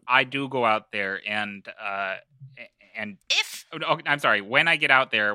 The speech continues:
Speaker 1: I'll, I'll go, uh, we're gonna take a commercial break in just a second, and I'll head on over there. But I just wanna sort of get things in order before I, I head that way. Uh, what's gonna prevent, uh, your, your, your cat from just climbing down the tree when I get it even higher up there?
Speaker 2: Um, probably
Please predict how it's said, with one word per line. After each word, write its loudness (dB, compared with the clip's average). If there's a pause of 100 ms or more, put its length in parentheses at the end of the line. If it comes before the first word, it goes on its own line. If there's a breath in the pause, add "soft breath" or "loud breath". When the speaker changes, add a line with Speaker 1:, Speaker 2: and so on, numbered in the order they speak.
Speaker 1:
I'll, 6
I'll 4
go, -4
uh, 0 (120)
we're -6
gonna 4
take 0
a -6
commercial -2
break -2
in -8
just -4
a -14
second, -4
and -4
I'll 0
head 0
on 0
over -8
there. -6 (380)
But -4
I 6
just -2
wanna -4
sort -4
of -4
get -2
things -6
in -6
order -4
before -4
I, -2
I 2
head -4
that -2
way. -6 (300)
Uh, 0
what's -4
gonna -4
prevent, -4 (160)
uh, 2 (340)
your, -6
your, -8 (200)
your -8
cat 0
from -6
just -6
climbing -2
down 2
the -8
tree -10
when -4
I 2
get -6
it -14
even -12
higher -2
up -6
there? -20 (160)
Speaker 2:
Um, -10 (440)
probably -6